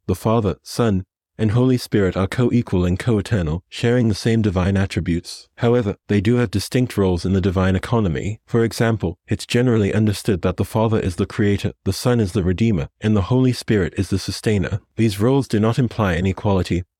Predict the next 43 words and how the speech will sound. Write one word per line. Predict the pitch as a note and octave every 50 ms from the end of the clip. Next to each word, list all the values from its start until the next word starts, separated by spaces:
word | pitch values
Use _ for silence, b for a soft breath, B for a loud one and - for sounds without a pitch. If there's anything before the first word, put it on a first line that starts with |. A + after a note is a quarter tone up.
| _ _ -
but | G2+ F#2
show | - - - C3 B2+ A#2
a |
loving | A2 A2 A#2+ B2+ C#3 C3+ B2+
division | A2 G#2 G2+ G#2 G2 - G2+ F#2+
of | F2 F2+
labor | F#2+ F#2+ F2+ E2+ E2+ E2
within | D#2+ F2+ - B2 A#2+ A#2
the | G#2
Godhead. | - - G#2+ G#2+ G#2 - - E2 F2 F2 - _ _ _ _
Clarifying | - - A#2+ B2 C3+ C3+ - - A#2 A2 A#2 A#2+ A2
these | G#2+ G2+ F2 -
misconceptions | G2 F2 - - G#2+ F2+ - - F2 - - - E2+ F2 E2+ -
not | G#2 A#2 B2
only | C#3 C#3 C3 B2 G#2+
helps | G2 A#2 A2 G#2+ - - -
in | G#2+ G#2+
understanding | G#2+ A2 A2 G2+ - - - G#2+ A2+ A2 F#2+ F2+ E2
what | F2 F2+ -
the | - -
Trinity | - - - B2 A2+ F#2+ - E2+ F2 G2 - _ _ _ -
is, | G#2 G2
but | - - G#2 -
also | A#2 C3 A#2+ - C3+ A#2+
deepens | F#2+ - A#2+ B2 - G2+ F2 E2+ - -
one's | G#2 G#2 G#2 -
appreciation | G2 - - - A2 A2 - - A2 G#2 G#2 - - F2+ E2+
for | - - G2
this | F#2 F#2 F#2 -
complex | - - - G#2+ G#2 - - F#2+ F2+ - - -
yet | G2+ - - -
beautiful | G#2+ A2 G#2 G2+ F#2 - G2
doctrine. | E2+ G#2+ G2+ G#2 - - - - B1+ D2 F#2 - _ _ _ -
The | G#2
Trinity | - - - C#3+ C#3+ C#3 - C#3 A2
is | G#2 F#2+ G#2
not | G#2+ A2+ B2
a | C3 B2
theological | - - A#2+ G#2 G#2 G#2+ G#2+ - - - - G2 -
puzzle | - - A2 F#2+ G2 F2+ -
to | - G2
be | F#2+ F#2+
solved, | - - G#2+ F#2 F2+ F2 F2